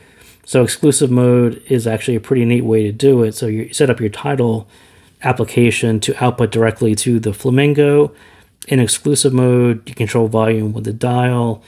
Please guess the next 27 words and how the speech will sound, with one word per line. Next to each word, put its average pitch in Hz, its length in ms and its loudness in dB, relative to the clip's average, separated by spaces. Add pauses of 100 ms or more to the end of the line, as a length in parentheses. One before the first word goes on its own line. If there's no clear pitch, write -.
(420)
Your 117 120 -2
P 127 200 2
C 120 580 4
can 120 140 -2
actually 107 380 -4
be 110 180 -6
set 117 260 -2
up 110 160 -4
so - 140 -4
your 107 160 2
normal 113 340 2
Windows 120 420 2
sounds 113 360 -2
actually 110 240 -6
go 110 160 0
through 113 160 0
the 104 100 -4
normal 110 320 -2
system 131 340 -4
device, 117 540 0
but - 300 -8
Tidal 117 320 0
goes 107 440 -2
exclusively 110 720 0
through 107 180 -6
this 135 180 2
device. 135 600 -2